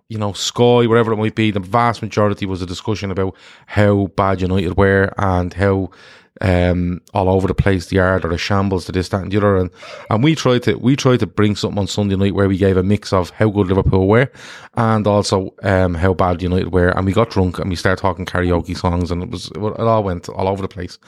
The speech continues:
But I wanted to talk about Jurgen Klopp. I wanted to start with that, Kev, because I don't think he's been given enough credit for what he's done there on Sunday,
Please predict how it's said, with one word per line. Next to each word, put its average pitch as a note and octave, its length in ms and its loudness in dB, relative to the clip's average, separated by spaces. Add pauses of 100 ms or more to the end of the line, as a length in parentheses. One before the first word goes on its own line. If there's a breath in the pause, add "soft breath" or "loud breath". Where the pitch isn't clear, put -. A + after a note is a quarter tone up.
(400 loud breath)
But C3+ 100 2
I C#3 40 4
wanted G3 240 2
to D#3+ 80 -4
talk A#2 280 -2
about G2 200 0
Jurgen F#2+ 320 0
Klopp. - 360 -2 (140)
I F#2 80 -6
wanted G2+ 200 -4
to G#2+ 60 -12
start G#2+ 300 0
with F#2+ 120 -10
that, F#2+ 140 -8
Kev, G2 240 -6
because G#2 380 -2 (1200 soft breath)
I C3+ 160 4
don't C3 240 2
think A#2 180 0
he's G2+ 120 -6
been G#2+ 220 2
given G2+ 200 0
enough F#2+ 240 -2
credit G2+ 360 0 (120)
for - 160 -8
what F#2+ 180 0
he's F#2+ 140 -4
done F#2 200 -2
there F#2 180 0
on F#2 120 -2
Sunday, F#2 380 -4